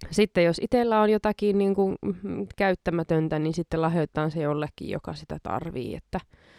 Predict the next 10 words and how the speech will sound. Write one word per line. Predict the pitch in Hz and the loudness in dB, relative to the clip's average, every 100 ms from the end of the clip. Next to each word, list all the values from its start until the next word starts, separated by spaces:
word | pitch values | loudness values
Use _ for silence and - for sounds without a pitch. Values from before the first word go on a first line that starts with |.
| _ - | _ -12
että | - - | -12 -6
sillä | 170 160 151 | -4 -4 -4
tavalla | 147 156 160 175 | -4 -4 -4 -2
niin | 185 | -4
kuin | 190 202 | -2 -2
an-, | 214 214 208 - | 2 2 2 4
annetaan | 233 233 208 190 190 240 | 4 4 4 4 4 6
hyvän | 233 208 156 147 | 4 6 4 2
aina | 151 147 143 | 2 0 -2
kiertää. | - 170 160 147 - - - | 0 2 2 2 -2 -6 -4